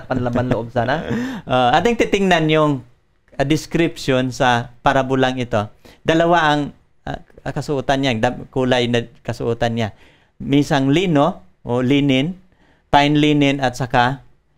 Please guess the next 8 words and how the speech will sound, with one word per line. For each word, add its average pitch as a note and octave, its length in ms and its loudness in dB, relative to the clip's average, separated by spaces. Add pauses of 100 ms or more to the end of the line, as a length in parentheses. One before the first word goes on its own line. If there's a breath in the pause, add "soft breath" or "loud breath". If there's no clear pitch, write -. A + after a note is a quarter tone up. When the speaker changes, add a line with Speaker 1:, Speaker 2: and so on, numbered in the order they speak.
(460)
Speaker 1:
kulay B2+ 460 0
ubi B2 480 0 (400)
na A2 320 0
kasuotan. A#2+ 720 -2
At C3+ 180 0
ito F#3 200 0
naman E3 340 2
yung, D3 320 2